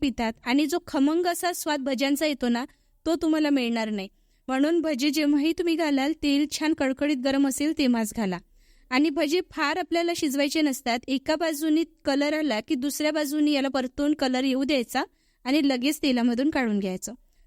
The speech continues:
कळकळीत तेलामध्ये भजी घातल्यामुळे लगेच शिजून जातात. भजी शिजायला फार वेळ लागत नाही.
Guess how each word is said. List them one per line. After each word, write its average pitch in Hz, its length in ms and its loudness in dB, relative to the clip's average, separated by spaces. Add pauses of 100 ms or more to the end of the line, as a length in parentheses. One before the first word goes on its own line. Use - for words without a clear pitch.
(100)
कळकळीत 294 500 0
तेलामध्ये 302 480 2
भजी 285 260 -2
घातल्यामुळे 302 600 0
लगेच 269 240 0
शिजून 285 400 0
जातात. 240 380 -2
भजी 240 300 -2
शिजायला 269 440 2
फार 262 220 -2
वेळ 269 220 2
लागत 214 300 0
नाही. 175 160 -4